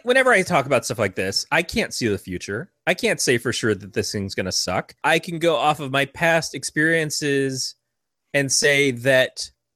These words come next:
I'm not excited about it. Here are the reasons why. But don't let me tell you what you should or shouldn't like.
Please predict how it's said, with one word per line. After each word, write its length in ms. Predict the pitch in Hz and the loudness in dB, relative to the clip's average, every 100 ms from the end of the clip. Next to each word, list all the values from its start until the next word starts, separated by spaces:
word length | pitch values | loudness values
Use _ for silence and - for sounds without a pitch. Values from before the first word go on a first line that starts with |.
| - | -2
I'm 240 | 151 180 | 2 4
not 220 | 175 160 | 4 4
excited 400 | 147 - 156 143 | 2 2 2 2
about 260 | 127 120 113 | 2 2 4
it. 240 | 110 110 _ _ _ - | 2 -2 _ _ _ -2
Here 220 | 147 147 | 4 4
are 60 | |
the 80 | 131 | 4
reasons 400 | 120 113 107 98 | 2 0 -2 -6
why. 280 | 90 - - _ | -6 -10 -14 _
But 200 | 160 156 _ - 135 | 0 0 _ -20 -6
don't 380 | 165 175 220 214 | 2 4 4 -2
let 360 | 165 165 175 - | -4 0 0 0
me 320 | 156 165 160 | -6 -4 -6
tell 320 | - 175 180 | -6 -2 -2
you 340 | 147 120 135 135 | -4 -6 -4 -4
what 380 | 117 123 143 | -2 -2 -2
you 240 | 113 113 131 | -4 -8 -6
should 360 | - - 123 123 | -6 -2 -2 0
or 180 | 120 | 0
shouldn't 480 | 117 - 110 110 - | 0 0 -2 -2 -6
like. 480 | - 190 71 - - | -2 -2 -2 -12 -20